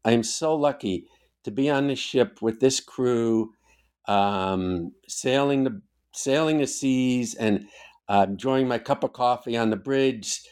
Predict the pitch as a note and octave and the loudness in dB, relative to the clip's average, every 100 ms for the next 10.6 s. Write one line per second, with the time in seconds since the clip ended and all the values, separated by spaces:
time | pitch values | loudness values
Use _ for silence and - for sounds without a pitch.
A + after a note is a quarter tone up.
0 | _ _ _ - - A#2 B2+ B2+ B2 A#2 | _ _ _ -12 -6 0 2 0 0 0
1 | A#2+ A#2 A2+ G#2+ - G#2+ G#2 G2+ F#2+ A2+ | 2 2 0 -2 -4 0 0 0 -4 -4
2 | A#2 B2+ B2 A2+ B2 A#2 A2 - _ _ | -2 0 0 -2 -4 -2 -4 -10 _ _
3 | - G#2+ B2+ B2+ A#2+ A#2+ A#2+ A2+ A2 A2+ | -4 -2 0 -2 0 0 0 -2 0 0
4 | A#2 A2 G#2+ G#2 G#2 _ _ - G#2+ G#2 | 0 0 0 -2 -6 _ _ -2 0 2
5 | G#2+ A#2 G#2+ A2+ A2 G#2 A2+ A2 G#2+ G#2+ | 2 2 0 0 0 -2 -2 -2 0 0
6 | G#2 - - G2+ G#2 G#2 G2+ G3+ - A#2 | 0 -4 -8 -4 0 2 0 -4 0 0
7 | - C#3+ - - E3 E3+ - - D3+ - | 2 -4 -4 -4 -2 0 -2 -4 -6 -6
8 | - - - _ D3 D#3 D#3+ - - E3 | -12 -12 -12 _ 0 0 -2 -6 -2 -2
9 | - F3 G#3+ G#3+ A#3 A3 - G3+ - - | -2 -2 0 0 -2 -6 -4 -2 -4 -2
10 | F3 A#3 B3 F3 A2 G2 | 0 2 0 0 0 0